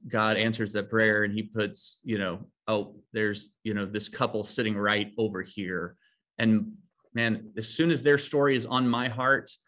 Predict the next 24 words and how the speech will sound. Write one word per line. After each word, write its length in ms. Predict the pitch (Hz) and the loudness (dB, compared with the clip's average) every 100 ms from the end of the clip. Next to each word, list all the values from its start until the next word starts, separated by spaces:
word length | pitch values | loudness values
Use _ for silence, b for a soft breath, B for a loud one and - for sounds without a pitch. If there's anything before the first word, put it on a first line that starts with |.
| _ _ | _ _
it 180 | 135 - | -2 -2
changes 760 | - - 117 127 123 123 110 113 | -4 0 2 4 2 0 -4 0
the, 180 | 110 104 104 | 2 2 0
the 120 | 107 104 | -4 -2
way 540 | 107 107 107 104 104 | 2 2 2 0 -2
I 200 | 104 104 104 | -4 -2 -2
am, 420 | 104 98 85 - _ _ | -2 -2 -4 -10 _ _
I 140 | 101 | -4
am 140 | 95 95 | -4 -6
preaching 400 | 110 117 110 104 | -2 -2 -2 -6
and 80 | 98 | -6
teaching, 580 | 104 101 101 98 95 95 b b - | -8 -8 -8 -6 -8 -12 b b -10
you 100 | 107 | -6
know, 100 | 101 | -4
the 100 | 95 | -6
story 360 | - 110 98 87 | -6 -4 -4 -4
of 80 | |
Scripture. 600 | - - 87 - - - B B B | -8 -8 -8 -8 -14 -16 B B B
So, 260 | - 165 170 | 0 0 0
so 160 | 180 | 2
that'd 240 | 175 202 180 | 6 6 6
be 80 | 151 131 143 | 4 4 6
one 160 | 135 | 6
way 340 | 120 113 110 | 8 8 8